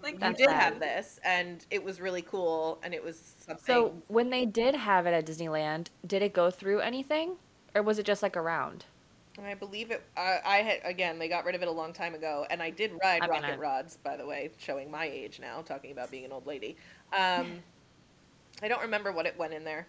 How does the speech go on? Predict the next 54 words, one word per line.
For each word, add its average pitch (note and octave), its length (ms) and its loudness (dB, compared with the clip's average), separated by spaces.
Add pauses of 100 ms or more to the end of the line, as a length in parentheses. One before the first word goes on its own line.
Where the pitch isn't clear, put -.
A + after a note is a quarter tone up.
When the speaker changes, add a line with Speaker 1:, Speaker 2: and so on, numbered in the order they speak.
(120)
Speaker 2:
I F#3 80 -2
don't, F#3+ 220 0
I G3 80 2
have F#3+ 200 0
no F#3 80 -2
Speaker 3:
Okay. F3+ 100 0
Speaker 2:
recollection. F#3 440 -2
Maybe F3 220 -4
somebody E3+ 360 -4
that D#3+ 160 -2
remembers D#3+ 460 -8
can F3 200 -12
comment D#3 380 -8
and E3+ 120 -10
tell D#3 180 -2
us. D3+ 240 -4 (220)
I G3 100 2
do A3+ 160 -8 (160)
think A3+ 100 -2
Speaker 3:
Yeah, A3 100 4
Speaker 2:
it F#3 40 4
Speaker 3:
I F3 60 2
would G3 120 -4
love G3+ 220 6
to G3+ 100 -2
Speaker 2:
probably F#3 180 0
did - 40 0
Speaker 3:
know. - 60 -6
Speaker 2:
go A3 160 2
inside A3 460 -2
s-, - 140 -20 (180)
like, G#3+ 200 0
some G#3+ 440 -6 (120)
sort G#3 220 -8
of G3 80 -8
thing, G3+ 240 -4
but, F3+ 180 0 (540)
um, D3+ 400 -4 (580)
Speaker 3:
I'll G#3+ 100 4
have C4 160 2
to C#4+ 100 -2
YouTube G3+ 380 0
that D#3 200 2
one D3+ 240 0
because D3 480 -2
Speaker 2:
Yeah, F#3+ 180 4
I E3+ 100 2
Speaker 3:
I - 20 -2
Speaker 2:
wonder. F3+ 460 0
Speaker 3:
would F3+ 100 -2
love D#3+ 180 2
to E3 100 -2
see, D#3 280 -4
like, D3 320 -4